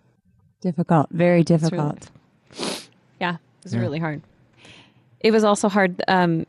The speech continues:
Speaker 2: there was a group of us from Denver that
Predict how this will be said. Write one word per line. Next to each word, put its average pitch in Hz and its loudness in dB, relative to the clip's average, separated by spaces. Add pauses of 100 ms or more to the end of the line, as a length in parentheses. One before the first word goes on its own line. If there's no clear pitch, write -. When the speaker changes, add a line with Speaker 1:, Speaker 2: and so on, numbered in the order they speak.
Speaker 2:
there 175 2
was 175 2
a 180 2
group 180 2
of 170 0
us 165 0
from 170 2
Denver 160 0
that - -2